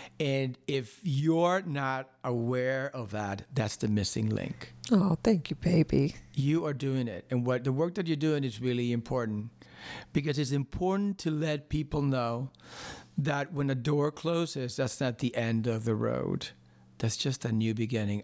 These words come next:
Speaker 1: I had, so at one point I had a line of t-shirts because I got another reinvention.
Speaker 2: <laughs>
Speaker 1: And one of my t-shirts is, "Rock bottom, it's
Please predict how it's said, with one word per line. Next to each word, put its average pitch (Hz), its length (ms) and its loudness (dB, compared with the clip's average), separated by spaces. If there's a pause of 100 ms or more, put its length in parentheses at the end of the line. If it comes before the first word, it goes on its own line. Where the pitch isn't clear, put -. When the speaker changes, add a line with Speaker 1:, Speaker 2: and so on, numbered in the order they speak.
Speaker 1:
I 135 120 0
had, 131 220 -4
so 139 100 -2
at 131 80 0
one 135 140 -2
point 139 140 -2
I 127 40 -2
had 123 80 0
a 123 40 -2
line 120 220 -2
of 120 100 -2
t-shirts 127 380 0
because 113 240 -2
I 110 80 0
got 117 120 0
another 110 200 2
reinvention. 107 460 2 (160)
Speaker 2:
<laughs> 247 800 4
Speaker 1:
And 156 80 2
one 180 220 8
of 196 100 4
my 175 180 8
t-shirts 175 1000 4
is, 131 600 0 (340)
"Rock 143 340 4
bottom, 180 520 0 (540)
it's - 160 -2